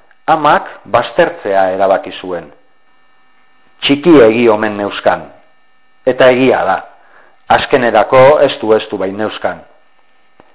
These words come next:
Eta gastatu samarrak ere bai. Berdintzen hasita zeuden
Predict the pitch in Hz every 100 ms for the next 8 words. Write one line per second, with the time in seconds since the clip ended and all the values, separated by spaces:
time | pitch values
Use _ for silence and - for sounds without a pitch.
0 | _ _ _ _ _ _ _ _ - 117
1 | 120 110 117 139 127 117 120 123 139 175
2 | 104 90 92 82 76 _ _ _ _ _
3 | _ _ _ 110 127 120 147 143 117 104
4 | 101 - 123 104 - 113 110 107 101 98